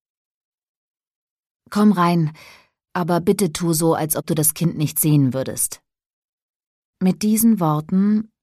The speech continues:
wurden bei uns zu Hause Anfang der achtziger Jahre regelmäßig die Gäste begrüßt. Freundinnen meiner Mutter, Familienangehörige und Nachbarn.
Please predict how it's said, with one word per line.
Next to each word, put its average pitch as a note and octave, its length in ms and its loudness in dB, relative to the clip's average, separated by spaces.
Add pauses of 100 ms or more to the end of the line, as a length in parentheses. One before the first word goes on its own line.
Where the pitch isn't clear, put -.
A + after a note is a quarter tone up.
(120)
wurden F#3 420 0
bei F3 160 0
uns E3 240 -2
zu D#3+ 160 -2
Hause D#3+ 300 0
Anfang D#3+ 340 -2
der D#3 140 0
achtziger D#3 340 -2
Jahre D3 560 -2
regelmäßig F3 760 0
die E3 120 -6
Gäste C#3 320 -2
begrüßt. C#3 560 -6 (640)
Freundinnen D#3 760 2
meiner B2+ 240 -2
Mutter, D3+ 440 0 (440)
Familienangehörige C#3+ 1300 2
und D3+ 180 -4
Nachbarn. D3 520 -4